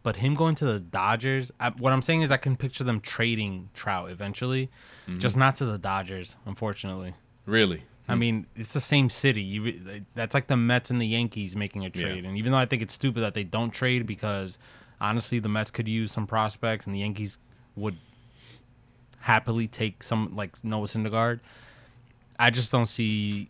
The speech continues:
Speaker 1: the Angels trading him to the Dodgers. But that would be crazy if it happened. So I'm not against it. I,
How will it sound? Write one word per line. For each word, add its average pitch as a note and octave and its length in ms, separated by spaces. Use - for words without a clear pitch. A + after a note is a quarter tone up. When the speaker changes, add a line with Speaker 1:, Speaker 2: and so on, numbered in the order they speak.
Speaker 1:
the A2 160
Angels G#2 340
trading G2+ 300
him G2 100
to G#2 100
the G2 60
Dodgers. F2+ 500
But C3+ 300
that A2+ 220
would A#2 180
be G#2+ 540
crazy F#2+ 680
if F#2+ 120
it G2 60
happened. F#2+ 440
So - 160
I'm F#2+ 80
not A2 140
against A2+ 400
it. C#3 260
I, G#2+ 200